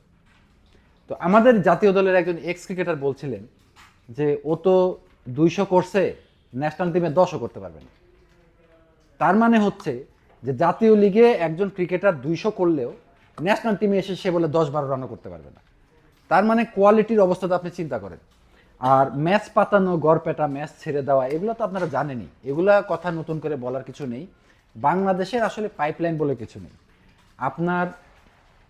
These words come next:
যেই ঘরোয়া ক্রিকেটটা সবচেয়ে বেশি শক্তিশালী করা উচিত ছিল, কম্পিটিটিভ করা উচিত ছিল, সেই পরিমাণ অর্থ কিন্তু বিনিয়োগ হয়েছে, টাকা পয়সা কিন্তু খরচ হচ্ছে, কিন্তু কোয়ালিটি নেই। তাহলে এই কোয়ালিটিটা কে করবে আপনাকে?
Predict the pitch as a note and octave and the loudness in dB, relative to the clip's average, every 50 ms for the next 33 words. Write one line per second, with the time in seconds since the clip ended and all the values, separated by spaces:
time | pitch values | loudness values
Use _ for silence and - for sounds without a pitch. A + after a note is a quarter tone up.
0 | _ _ _ _ - - B2 F#2+ C#3+ D#3 E3 E3+ F3+ C#3+ B2 B2+ D3 D3 D#3+ D#3+ | _ _ _ _ -14 -14 -8 -4 0 4 4 4 4 2 -2 -2 0 0 0 0
1 | D#3+ - D3 D3 E3+ F3+ F3 - C3+ G#2 F#2 - - C3+ - - F#3 E3+ E3 E3 | 0 -4 -6 -4 -4 -6 -6 -6 -8 -10 -10 -12 -16 -16 -10 -8 -6 -6 -6 -6
2 | F3+ F3 - - D#3 - - D#3 - E3 D#3+ E3 E3 E3+ D#3+ D#3 D3+ D3 C3+ - | -8 -10 -10 -14 -16 -16 -16 -12 -8 -4 -4 -4 -4 -4 -4 -2 -2 -2 -2 -4
3 | C#3 - - - E3 C3+ A2 D#2 - _ _ _ _ _ _ _ _ _ _ - | -8 -12 -10 -10 -8 -8 -8 -10 -14 _ _ _ _ _ _ _ _ _ _ -4
4 | C#3 D3+ D#3 - G#3+ F#3 A3 G3+ A3+ - - F#3 F3+ F3 E3 D#3 - D#3+ D3+ - | -2 -2 0 -2 -2 -2 0 0 0 0 2 2 4 4 4 2 0 -4 -8 -8
5 | - E3 B2+ G#2+ F#2+ - - E3 E3 E3 F3 F3 F3 F3+ F3+ F3 - - C#3 D3 | -8 -8 -8 -8 -8 -4 -4 -4 -2 0 -2 0 0 -2 -4 -6 -6 -4 -6 -6
6 | - - G#3 F#3+ A3+ G#3+ G3+ G3+ D#3 D#3 D#3 D#3 C#3+ A#2+ G2+ A#2+ A2+ - - - | -4 -6 -6 -4 -4 -4 -4 -2 -2 -2 -2 -2 -4 -6 -6 -8 -10 -12 -14 -20
7 | - _ _ _ _ _ _ _ _ _ C#3 C#3+ D3+ F3+ F3 E3+ F#3 F3+ E3+ A3+ | -20 _ _ _ _ _ _ _ _ _ -4 -2 0 -2 0 0 0 -2 0 -2
8 | G#3+ A3+ A#3+ A3+ A#3 - - F3 E3+ E3+ - - C#3+ - - _ - - _ _ | -2 -2 0 -2 -2 -2 0 0 0 0 -2 -4 -8 -10 -12 _ -20 -20 _ _
9 | _ _ _ _ _ _ - E3+ F#3 F3+ F#3 A#3+ A#3 - F#3+ F#3+ F3 F3 E3+ D#3 | _ _ _ _ _ _ -4 -4 -4 -2 -2 -4 -4 2 4 4 6 6 4 2
10 | D#3 D3 B2 G2 E2+ - - - C3+ C#3+ D3+ E3+ F3 E3+ - F3 F3 F3+ F#3+ G#3 | 0 -4 -6 -6 -8 -12 -10 -6 -4 -2 0 0 0 -2 -2 0 2 2 4 2
11 | A3 G#3 A#3 G#3+ A3+ G#3 - - G#3 F#3 - D3+ A#2 G2 G2+ F#2 - F#2 E2+ D#2 | 2 -2 -2 -4 -4 -4 0 0 0 0 0 -4 -6 -6 -8 -10 -12 -16 -20 -20